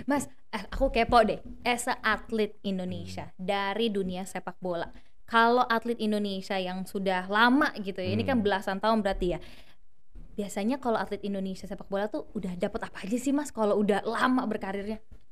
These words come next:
Speaker 2: Ya, yang penting pemain itu bisa, eh, menyimpan apa yang dia dapat.
Speaker 1: Hmm.
Speaker 2: Karena kita tahu atlet, eh, tidak lama, eh, dalam artian dia berprestasi sampai usia berapa sih?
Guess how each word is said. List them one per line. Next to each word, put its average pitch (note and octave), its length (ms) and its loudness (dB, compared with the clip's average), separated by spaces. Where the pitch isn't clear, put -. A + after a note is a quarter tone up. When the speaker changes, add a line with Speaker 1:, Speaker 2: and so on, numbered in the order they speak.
Speaker 2:
Ya, D#3+ 280 12
yang D3+ 220 10
penting D#3 280 6
pemain D3+ 420 8
itu D3+ 220 4
bisa, C3+ 520 8
eh, A#2 220 6
menyimpan A#2 640 4
apa F#2+ 200 -2
yang G2 120 6
dia F2+ 140 4
dapat. E2+ 280 0
Speaker 1:
Hmm. A#3 460 4
Speaker 2:
Karena G#2 380 2
kita G2+ 240 2
tahu G#2+ 180 6
atlet, G#2+ 480 4
eh, F2+ 480 2
tidak F#2+ 280 2
lama, F#2+ 520 2
eh, F2 320 -4
dalam F2 280 0
artian G2 640 4
dia F#2+ 200 4
berprestasi G2 480 4
sampai G2+ 220 0
usia F#2 160 0
berapa F2+ 300 2
sih? G2+ 240 2